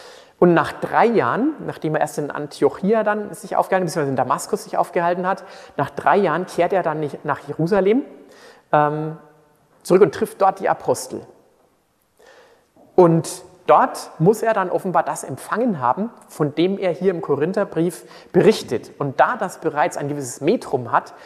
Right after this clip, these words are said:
sollten diese Verse schon fünf Jahre nach dem Tod Jesu,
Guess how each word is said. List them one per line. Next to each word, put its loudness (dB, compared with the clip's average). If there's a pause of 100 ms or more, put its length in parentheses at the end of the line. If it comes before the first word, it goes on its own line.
(200)
sollten 4
diese 2
Verse 4
schon 0
fünf -4
Jahre 2 (720)
nach 0
dem 0
Tod 0
Jesu, -4